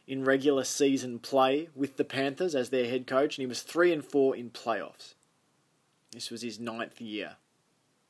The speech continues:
as head coach. They won three consecutive division titles from twenty thirteen to twenty fifteen. He was the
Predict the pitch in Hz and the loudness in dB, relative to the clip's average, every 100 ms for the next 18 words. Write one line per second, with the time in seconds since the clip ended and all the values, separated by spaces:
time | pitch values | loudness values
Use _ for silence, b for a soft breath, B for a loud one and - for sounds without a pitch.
0 | _ _ _ - 110 - 104 - 110 113 | _ _ _ -14 -12 -8 -10 -8 -6 -6
1 | - - _ _ _ _ b b b b | -6 -14 _ _ _ _ b b b b
2 | b b b b b b b b _ _ | b b b b b b b b _ _
3 | _ _ _ _ _ _ _ _ - 151 | _ _ _ _ _ _ _ _ 6 8
4 | 143 156 151 - - 185 196 175 151 - | 8 6 2 -2 4 6 6 0 -2 2
5 | 165 - 147 139 123 131 147 135 131 - | 2 4 2 2 2 2 2 2 -4 0
6 | 131 143 180 185 135 123 - 147 135 - | 4 4 2 -2 -8 -8 -6 -4 -4 0
7 | 139 135 143 139 131 117 - 135 120 - | 2 2 -2 -6 -6 -10 -6 -6 -8 -4
8 | - 165 - 165 165 170 139 123 127 120 | 0 0 0 -2 0 -4 -6 -4 -2 -2
9 | 127 120 117 | -2 -2 -2